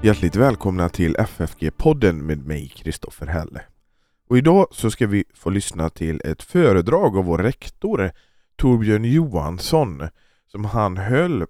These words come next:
på trettioårsfirandet på fakultetens dag den elfte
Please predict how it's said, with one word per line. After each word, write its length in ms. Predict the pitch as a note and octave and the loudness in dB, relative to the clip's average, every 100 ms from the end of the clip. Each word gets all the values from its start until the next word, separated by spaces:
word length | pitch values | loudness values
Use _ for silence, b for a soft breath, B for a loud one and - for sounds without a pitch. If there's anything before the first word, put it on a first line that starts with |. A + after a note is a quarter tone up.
| - | -6
på 380 | A2+ F#2+ D#2 | -4 -4 -4
trettioårsfirandet 1200 | D2+ - C3 - F#2 - - D2+ C#2 E2 G#2 - | -6 -8 -10 -6 -6 -6 -6 -6 -6 -6 -6 -6
på 120 | - | -10
fakultetens 720 | E2 G2 - E2+ E2 - E2 G#2+ | -6 -8 -8 -10 -12 -10 -10 -2
dag 400 | C#3+ E3 F2 C#2 | 2 2 0 -6
den 180 | D#2 - | -10 -2
elfte 560 | A#2+ F2 - - C2+ | -2 -2 -6 -10 -10